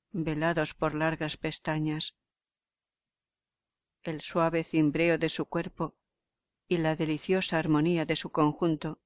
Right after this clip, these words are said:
donde se confundían, en crepúsculo encantador, la virgen que ha dejado de serlo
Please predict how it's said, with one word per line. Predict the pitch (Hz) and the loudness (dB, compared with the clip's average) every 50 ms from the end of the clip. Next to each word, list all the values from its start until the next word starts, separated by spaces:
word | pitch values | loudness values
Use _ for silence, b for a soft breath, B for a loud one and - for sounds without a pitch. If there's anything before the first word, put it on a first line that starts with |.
| _ _ _ _ _ _ _ _ _ _ _ _ _ _ _ _ _ _ | _ _ _ _ _ _ _ _ _ _ _ _ _ _ _ _ _ _
donde | - 202 180 185 175 170 165 170 170 | -6 -2 0 0 0 0 -2 -2 -2
se | 170 - 190 | -2 -2 -2
confundían, | - - 175 170 165 - 185 180 185 220 240 233 170 143 135 - _ _ _ _ _ _ _ _ _ _ _ _ _ _ _ _ | 0 2 2 2 2 2 0 0 2 2 0 0 0 0 -2 -2 _ _ _ _ _ _ _ _ _ _ _ _ _ _ _ _
en | - 170 160 147 | 0 2 2 2
crepúsculo | - - 147 147 - - 165 160 - - - 170 156 156 | 2 0 -2 -2 0 0 -2 -2 -2 -4 -6 -4 -2 0
encantador, | 156 151 147 - 165 160 160 - 170 170 170 165 156 156 - _ _ _ _ _ _ _ _ _ _ _ _ _ _ _ _ _ _ _ _ _ _ _ _ _ _ | 0 0 0 0 -2 -2 -2 -2 -4 -4 -4 -4 -6 -6 -10 _ _ _ _ _ _ _ _ _ _ _ _ _ _ _ _ _ _ _ _ _ _ _ _ _ _
la | - 180 175 170 165 | -2 0 2 4 4
virgen | 180 175 170 170 - - 180 165 160 160 151 | 4 4 2 0 -2 0 2 4 4 4 2
que | - - 170 160 | 0 -2 0 0
ha | 170 170 | 0 0
dejado | - 165 - - 175 170 170 165 156 | 0 -2 -2 0 2 2 4 2 2
de | 170 165 | 2 -2
serlo | - - 175 160 156 160 160 156 - | -2 -2 -4 -4 -4 -4 -4 -6 -6